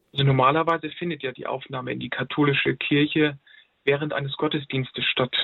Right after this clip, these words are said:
Also nach dem Bekenntnis des gemeinsamen christlichen Glaubens wird man in die Kirche aufgenommen. Also man gehört dann zum, zum Leib Christi. Nun war das Jahr, ähm, zweitausendzwanzig nicht gerade normal. Ja, und so musste, äh, dieser formale Akt leider ausbleiben.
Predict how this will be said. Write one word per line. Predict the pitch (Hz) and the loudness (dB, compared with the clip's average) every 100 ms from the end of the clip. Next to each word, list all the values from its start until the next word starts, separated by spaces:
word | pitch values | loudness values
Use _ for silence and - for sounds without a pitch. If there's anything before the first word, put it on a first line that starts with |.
| - - | -4 -2
Also | 135 139 | 0 2
nach | 139 135 | 2 0
dem | 147 139 | -2 -2
Bekenntnis | 123 151 165 160 151 | -2 0 0 -4 -12
des | 139 - | -14 -10
gemeinsamen | - 127 139 139 139 135 | -8 -2 -2 2 0 0
christlichen | - 147 135 139 135 | -2 -4 -2 -2 0
Glaubens | 123 123 131 156 - - - - - _ _ - | 2 4 4 0 -4 -12 -20 -20 -20 _ _ 0
wird | 143 151 | 0 0
man | 147 | -4
in | 135 | -4
die | 135 | -4
Kirche | - 147 147 139 - | 0 0 0 -6 0
aufgenommen. | 139 - 170 165 170 160 _ - - _ _ - | 0 0 -4 -2 -2 -4 _ -20 -20 _ _ -8
Also | 135 | -2
man | 131 131 | -2 0
gehört | 131 143 156 | 2 2 2
dann | 156 | -2
zum, | 151 147 143 | -2 -4 -4
zum | 143 143 | -4 -2
Leib | 135 139 | 0 -2
Christi. | - 156 147 175 165 - - - | 0 -2 2 2 2 -2 -20 -8
Nun | 160 160 147 | -2 0 2
war | 147 | 2
das | 151 143 - | 0 -6 -8
Jahr, | 135 135 151 156 143 | -4 -2 -2 -4 -4
ähm, | 143 139 | -6 -4
zweitausendzwanzig | 135 143 143 139 156 156 139 | -2 0 -2 2 2 2 -4
nicht | 135 - | -10 -6
gerade | 139 135 | -4 -2
normal. | 135 127 120 127 156 170 _ _ - _ _ - | -2 -2 2 2 2 -2 _ _ -20 _ _ -2
Ja, | 156 | -2
und | 135 | -2
so | 143 | -8
musste, | 151 - 156 151 - | -10 -4 -2 -2 -2
äh, | 143 | -4
dieser | 147 143 | -2 -2
formale | 139 143 139 139 147 - | 0 0 2 2 2 -2
Akt | - - | -8 -8
leider | 139 131 156 151 | -2 2 4 2
ausbleiben. | 156 - 123 113 123 | 0 -4 -4 -2 -4